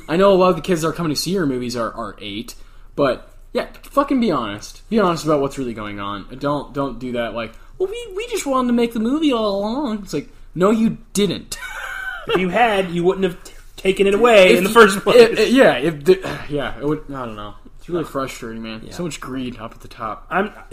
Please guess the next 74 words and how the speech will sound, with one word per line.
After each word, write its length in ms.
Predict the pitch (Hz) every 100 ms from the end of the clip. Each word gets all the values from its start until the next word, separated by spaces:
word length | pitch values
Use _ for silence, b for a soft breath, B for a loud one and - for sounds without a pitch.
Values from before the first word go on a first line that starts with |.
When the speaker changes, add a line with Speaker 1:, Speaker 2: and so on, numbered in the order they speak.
| 165
Speaker 2:
I'm 140 | 170 196
happy 240 | 220 214
we're 140 | 180
getting 180 | 165 147
another 220 | 135 127
movie. 260 | 123 113 104
Speaker 1:
Yeah, 120 | 185 165
thank 300 | 208 233 -
the 40 | 180
Lord. 320 | 240 135 143
Speaker 2:
As 100 | -
Speaker 1:
Yeah. 60 |
Speaker 2:
long 180 | 175 190
as 100 | 190
we 100 | 180
get 200 | 170 143
a 80 | 147
closure, 460 | - 156 156 156 151
he 80 |
can 180 | 160 151
leave 460 | 175 196 190 151 - 160
with 200 | 151 -
closure, 460 | 131 135 123 120
with 180 | 120 113
dignity. 420 | 117 107 98 95 - - - -
Speaker 1:
Yeah. 180 | 151 127
Speaker 2:
I'm 160 | 139
okay 200 | 143 143
with 160 | 131 127
that. 240 | 101 92
Speaker 1:
Now, 240 | 151 190 165
now 300 | 160 185 208
I'm 80 | 170
like, 180 | 143
"Be 140 | 156 202
safe, 380 | - 170 156 160
make 180 | 165 170
this 220 | 160 165
a 40 |
good 140 | 156 156
movie, 320 | 143 135 127
end 180 | 156 151
it, 160 | 135 131
and, 100 | 127
like, 180 | 127 139
look, 180 | 127
can 100 | 156
we 80 | 139
fucking 320 | 117 143 147 131
be 100 | 123
done 240 | 135 131
so 120 | 120
you 120 | 123 123
guys 120 | 120
don't 240 | 123 110
have 180 | 123 120
to, 220 | 120 110
you 120 | 104 110
know, 220 | 98 98 120
you 80 |
don't 80 | 117
have 60 | 110
Speaker 2:
Drag 0 |
Speaker 1:
to 40 | 110
Speaker 2:
this 40 |
Speaker 1:
deal 100 | 123
with 60 | 120
Speaker 2:
out. 20 |
Speaker 1:
this 160 | 117 120
at, 280 | - - 120
as 180 | 117
fans?" 320 | - 127 127 -
It's 100 | -
stressful. 440 | 139 143 -